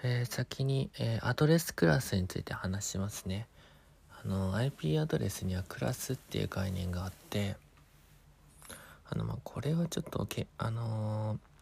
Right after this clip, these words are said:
ー、調べてほしいですね。アドレスクラスについては。うん。で、まあ、AからA、Eまでのクラスがあるんですけど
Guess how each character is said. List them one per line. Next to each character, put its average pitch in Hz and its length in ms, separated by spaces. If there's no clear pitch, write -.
ー、 - 220
調 113 40
べ 117 100
て - 80
ほ 107 100
し - 160
い 95 40
で 101 100
す - 160
ね。 107 180
ア 117 60
ド - 80
レ 101 120
ス - 120
ク - 120
ラ 107 100
ス - 160
に 98 80
つ - 100
い 92 60
て - 120
は。 - 140
う 113 60
ん。 101 280
で、 120 360
ま - 100
あ、 - 40
A 160 180
か - 200
ら 104 180
A、 120 300
E 135 240
ま 98 160
で - 140
の - 200
ク - 120
ラ 107 100
ス - 160
が - 180
あ 92 60
る 95 160
ん - 60
で - 100
す - 100
け - 140
ど - 100